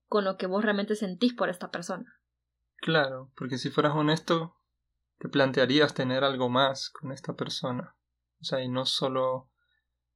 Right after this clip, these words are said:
Speaker 2: eh, tener relaciones sexuales, sino algo más.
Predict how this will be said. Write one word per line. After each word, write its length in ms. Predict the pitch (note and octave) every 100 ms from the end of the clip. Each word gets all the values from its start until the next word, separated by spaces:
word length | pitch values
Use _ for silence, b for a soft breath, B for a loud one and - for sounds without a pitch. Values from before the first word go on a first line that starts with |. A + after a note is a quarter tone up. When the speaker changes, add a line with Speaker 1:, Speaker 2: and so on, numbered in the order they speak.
| -
Speaker 2:
eh, 180 | C#3+ B2
tener 260 | D#3+ B2
relaciones 460 | C3+ B2 B2 C3 B2
sexuales, 500 | A#2+ D#3+ C#3+ A#2+ A#2
sino 300 | C3+ B2+ C3
algo 280 | C3 B2 B2
más. 460 | C3 B2+ - -